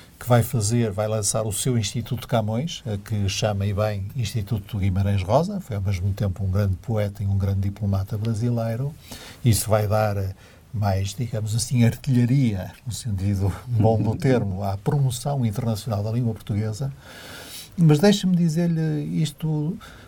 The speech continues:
com três exemplos simples, para não me demorar. O primeiro, o sucesso que foi este ano o início de aulas de português na Escola de Línguas nas Nações Unidas,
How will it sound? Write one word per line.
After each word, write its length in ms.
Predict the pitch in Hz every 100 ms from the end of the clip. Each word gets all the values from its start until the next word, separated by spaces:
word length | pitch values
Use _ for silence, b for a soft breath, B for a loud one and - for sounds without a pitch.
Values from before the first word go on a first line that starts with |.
| -
com 320 | 147 147 147
três 260 | 135 170 151
exemplos 540 | 143 165 139 139 -
simples, 480 | 180 139 104 98 95
para 180 | - 104
não 240 | 104 107
me 140 | 104 104
demorar. 600 | 110 117 110 95 101 - B B B -
O 60 |
primeiro, 480 | 131 156 202 247 214
o 120 | -
sucesso 520 | 139 143 - 175 175 -
que 80 |
foi 560 | - - 131 113 98 - - -
este 320 | 123 - 135
ano 280 | 156 185 202 - B B B
o 120 | 143 135
início 720 | 123 139 - - 101 98 254
de 320 | 151 98 107
aulas 400 | 117 123 113 101
de 60 | -
português 520 | - - 104 165 185
na 120 | 151
Escola 380 | 127 - 139 135
de 80 | 120
Línguas 360 | 127 160 139 123
nas 180 | 123
Nações 340 | 139 117 131 104
Unidas, 560 | 101 92 95 - -